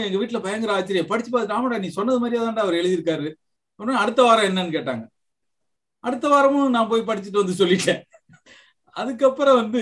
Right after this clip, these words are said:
ஏதோ ஒரு இடத்துல மாட்டிக்கிட்டேன். அதோடனே இவங்க அன்னைக்கு இல்ல, வீடு பூட்டி இருந்துச்சு. அப்ப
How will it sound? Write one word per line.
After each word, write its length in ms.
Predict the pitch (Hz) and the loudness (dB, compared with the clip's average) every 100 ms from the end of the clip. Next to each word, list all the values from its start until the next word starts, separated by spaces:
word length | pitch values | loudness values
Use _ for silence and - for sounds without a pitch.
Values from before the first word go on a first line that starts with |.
| 185 190 | 4 4
ஏதோ 180 | 196 | 4
ஒரு 160 | 247 240 | 2 2
இடத்துல 240 | 202 214 | 0 -6
மாட்டிக்கிட்டேன். 500 | 180 170 156 143 131 - _ _ _ | -6 -4 -4 -6 -8 -14 _ _ _
அதோடனே 500 | 180 202 214 208 247 214 185 165 160 143 139 131 127 135 143 | -16 -10 -8 -4 -2 0 0 0 -2 -2 -4 -4 -6 -8 -12
இவங்க 340 | 196 220 233 214 185 180 175 175 | -8 -4 -2 4 4 4 2 -2
அன்னைக்கு 420 | 185 190 165 170 | -4 -6 -4 -2
இல்ல, 400 | 170 226 233 - - | 0 2 0 0 -4
வீடு 280 | 226 226 | -2 -2
பூட்டி 300 | - 226 208 | -4 -6 -4
இருந்துச்சு. 340 | 170 147 139 247 208 156 131 117 123 - _ _ _ _ _ _ _ | -4 -4 -8 -4 -2 -2 -4 -6 -14 -20 _ _ _ _ _ _ _
அப்ப 200 | 160 160 | -14 -2